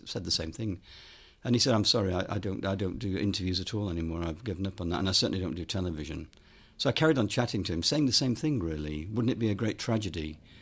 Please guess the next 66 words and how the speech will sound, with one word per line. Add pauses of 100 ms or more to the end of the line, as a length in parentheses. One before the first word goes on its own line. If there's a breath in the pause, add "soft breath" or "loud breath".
(200 soft breath)
if
you
die
and
nobody
has
had
the
chance
to
hear
from
you (400 soft breath)
about
why
and
how
you
wrote?" (1200 soft breath)
He
said,
"Well,
come
up
and
talk
to
me
about
it."
So
I
went
to
see
him
in
this
iconic (120)
pub
in
Slad,
his
home
village,
called
the
Woolpack. (560 soft breath)
And
we
sat
down
and
had
a
beer.
He
had
a
whiskey
as
well,
and
he
had
a